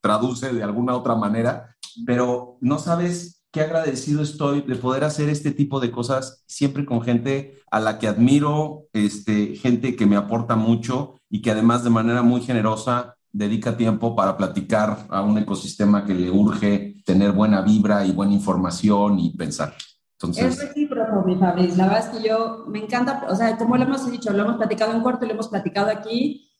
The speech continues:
Speaker 2: pero qué padre que hay estos foros para intercambiar opiniones, para que vean que hay opiniones de todo, ¿no? Para que vean que hay temas de todos que se pueden tocar, que todo el mundo podemos contribuir algo a la mesa, ¿no? O sea, que
Speaker 1: Totalmente.
Speaker 2: es un ecosistema padre entre todos.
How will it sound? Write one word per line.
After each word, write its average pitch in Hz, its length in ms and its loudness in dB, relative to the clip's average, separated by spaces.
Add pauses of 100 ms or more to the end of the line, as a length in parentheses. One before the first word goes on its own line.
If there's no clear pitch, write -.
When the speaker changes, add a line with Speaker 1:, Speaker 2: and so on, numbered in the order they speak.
Speaker 2:
pero 269 160 0
qué 330 80 -2
padre 349 320 -2
que 339 60 0
hay 339 80 -2
estos 339 260 -6
foros 330 320 0
para 226 180 -2
intercambiar 254 480 0
opiniones, 269 600 0
para 214 240 -2
que 233 100 -2
vean 254 200 0
que 285 80 0
hay 285 100 0
opiniones 247 520 0
de 226 100 0
todo, 233 500 0
¿no? 185 260 2
Para 202 220 -2
que 214 100 -4
vean 247 220 -2
que 269 80 -2
hay 262 160 -4
temas 269 360 -2
de 233 100 0
todos 285 440 -2
que 240 80 -4
se 226 140 -4
pueden 247 260 -2
tocar, 247 400 -2
que 220 60 -4
todo 247 140 -2
el 254 40 2
mundo 269 220 0
podemos 247 260 -2
contribuir 208 640 -2
algo 240 160 -4
a - 20 -2
la 208 160 -2
mesa, 208 560 -4
¿no? 196 160 0
O 285 60 -2
sea, 208 120 -4
que 202 140 -2
Speaker 1:
Totalmente. 113 460 -2
Speaker 2:
es - 60 -16
un - 360 -20
ecosistema 254 500 0
padre 262 260 -2
entre 262 180 -4
todos. 277 600 -6